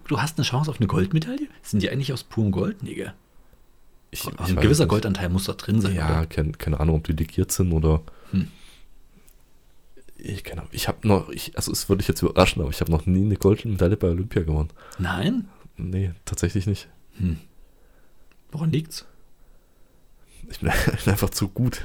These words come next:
Speaker 1: Ach so, okay, gut. Und die haben dich nicht zugelassen.
Speaker 2: Nee, nee.
Speaker 1: Ja, der muss gedopt sein.
Speaker 2: Ja,
Speaker 1: Ich
Speaker 2: ja,
Speaker 1: glaub's
Speaker 2: genau.
Speaker 1: auch.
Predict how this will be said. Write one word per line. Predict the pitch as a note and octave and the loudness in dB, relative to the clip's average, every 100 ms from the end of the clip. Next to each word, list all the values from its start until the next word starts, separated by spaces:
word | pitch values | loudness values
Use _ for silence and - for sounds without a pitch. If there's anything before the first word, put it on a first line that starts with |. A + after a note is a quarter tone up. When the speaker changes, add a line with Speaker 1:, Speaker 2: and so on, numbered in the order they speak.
| - | -4
Speaker 1:
Ach | G2 | -4
so, | - A#2+ C#3+ D3 | 2 6 8 6
okay, | G2 G#2 | 4 2
gut. | G2+ G#2 | 2 2
Und | G2+ | 0
die | F#2+ | -2
haben | |
dich | G2+ - | -2 -2
nicht | C3 - | -2 -2
zugelassen. | D3 G2 F2 - | 0 0 0 4
Speaker 2:
Nee, | F2 F2 | 6 6
nee. | D#2+ D#2 - | 4 0 -4
Speaker 1:
Ja, | F2 F2 | -4 2
der | G#2+ | 4
muss | A2 F#2+ | 4 4
gedopt | G2+ G2+ G2 | 4 4 2
sein. | F#2 E2+ | 0 4
Speaker 2:
Ja, | E2+ | 6
Speaker 1:
Ich | |
Speaker 2:
ja, | D#2+ | 8
Speaker 1:
glaub's | E2 | 6
Speaker 2:
genau. | E2 | 4
Speaker 1:
auch. | F#2+ | 2